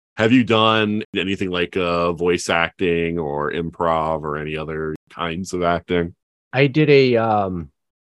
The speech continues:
Speaker 2: a few, it was a few years ago now, I did a, uh, a religious kids radio program
Speaker 1: Hmm.
Speaker 2: where I played, there was one, I played a, re-, it was called Kids Corner, and it was about, like, lizards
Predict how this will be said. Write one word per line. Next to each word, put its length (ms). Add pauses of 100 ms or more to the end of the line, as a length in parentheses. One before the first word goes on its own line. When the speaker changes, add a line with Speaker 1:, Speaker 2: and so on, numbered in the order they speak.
(140)
Speaker 2:
a 60
few, 240
it 80
was 180
a 40
few 200
years 280
ago 200
now, 320
I 140
did 300
a, 340
uh, 280 (160)
a 100 (180)
religious 600
kids 500
radio 480
program 800 (260)
Speaker 1:
Hmm. 180 (400)
Speaker 2:
where 300
I 220
played, 460
there 100
was 240
one, 300
I 100
played 320
a, 80
re-, 260
it 60 (500)
was 120
called 260
Kids 240
Corner, 520
and 100
it 60
was 160
about, 260
like, 200
lizards 880